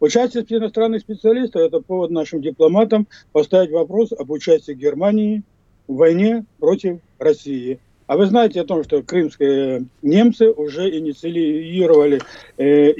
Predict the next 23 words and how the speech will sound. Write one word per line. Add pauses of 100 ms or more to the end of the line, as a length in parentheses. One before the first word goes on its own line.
идею,
ее
Совет
поддержал, (380)
э,
отозвать
свою
подпись
под,
э,
от
тысяча
девятьсот
девяностого
года
о
воссоединении
двух
Германий, (340)
о
решении
немецкого
вопроса.